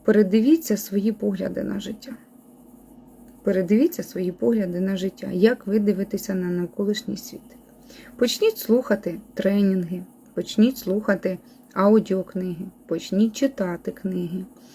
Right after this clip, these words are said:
І коли ви будете ставати вже на, на ланку вище,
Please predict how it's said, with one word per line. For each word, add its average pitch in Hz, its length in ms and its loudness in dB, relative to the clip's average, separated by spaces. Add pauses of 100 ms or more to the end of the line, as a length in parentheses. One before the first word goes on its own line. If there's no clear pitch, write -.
(400)
І - 40 -2
коли 226 340 6
ви 208 400 2
будете 202 460 -2
ставати 202 560 -4
вже 175 180 -6
на, 185 320 -2
на 208 260 6
ланку 214 500 2
вище, 190 560 -4